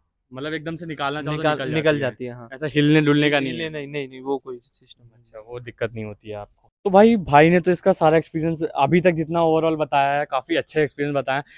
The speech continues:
Speaker 1: भाई, अब तो हो गई थी पॉजिटिव वालों की बात, और अब बात करते हैं इसके नेगेटिव की बात। भाई, इतनी अच्छी गाड़ी है तो कुछ तो कमियां तो होंगी ना, कुछ कमियां तो निकालनी होंगी ना, तो उन कमियों के बारे में बात कर लेते हैं। भाई, मुझे सबसे पहले इसकी कमी बता दो,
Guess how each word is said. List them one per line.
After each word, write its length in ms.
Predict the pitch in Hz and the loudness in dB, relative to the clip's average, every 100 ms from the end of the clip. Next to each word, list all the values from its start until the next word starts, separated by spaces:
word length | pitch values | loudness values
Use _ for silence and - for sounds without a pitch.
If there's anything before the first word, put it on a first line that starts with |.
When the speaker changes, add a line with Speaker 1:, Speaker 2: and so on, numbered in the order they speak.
| - _ | -20 _
Speaker 1:
भाई, 140 | 151 196 - _ _ _ | 4 4 4 _ _ _
अब 160 | 160 170 | 4 6
तो 160 | 175 202 | 8 6
हो 140 | 185 | 8
गई 140 | 185 | 4
थी 100 | 190 | 2
पॉजिटिव 440 | 202 147 139 135 131 | 2 0 0 -6 -4
वालों 180 | 120 113 | -4 -6
की 80 | |
बात, 160 | 117 131 - | -6 -6 -4
और 140 | 170 - | -6 2
अब 160 | 175 165 | 2 4
बात 240 | 175 175 | 4 2
करते 200 | 180 175 | -2 -2
हैं 40 | 185 | -4
इसके 180 | - | 0
नेगेटिव 460 | 202 147 143 143 156 - | 2 4 4 2 -2 -2
की 100 | 110 | -14
बात। 180 | 98 _ _ _ - | -16 _ _ _ -4
भाई, 160 | 135 180 | 2 2
इतनी 360 | 170 156 175 | 0 -4 -2
अच्छी 220 | 170 - | -2 -2
गाड़ी 240 | 165 151 156 | 2 2 2
है 60 | |
तो 80 | 170 | -2
कुछ 180 | - 156 - | -6 -6 -2
तो 80 | |
कमियां 320 | 170 160 156 165 | 2 2 2 0
तो 100 | 165 | -2
होंगी 240 | 139 139 | -2 -6
ना, 100 | 165 | -8
कुछ 160 | 165 - | -10 -6
कमियां 260 | 139 147 | -6 -4
तो 60 | 165 | -4
निकालनी 360 | 147 131 131 | -4 -4 -4
होंगी 160 | 147 143 | -4 -8
ना, 80 | 156 _ _ - | -12 _ _ 6
तो 60 | 214 | 6
उन 100 | 240 | 8
कमियों 300 | - 170 190 | 8 8 10
के 80 | 190 | 10
बारे 160 | 170 156 | 10 8
में 100 | 156 | 4
बात 200 | 123 - | 2 0
कर 60 | 123 | -6
लेते 220 | 120 131 | -6 -8
हैं। 60 | 165 _ _ - | -12 _ _ 4
भाई, 100 | 202 | 4
मुझे 180 | 214 | 6
सबसे 240 | 233 196 202 | 2 2 0
पहले 180 | 202 202 | 2 2
इसकी 260 | - 214 | 0 -4
कमी 280 | - 165 170 | 4 8 8
बता 220 | 165 160 | 8 6
दो, 160 | 165 | 4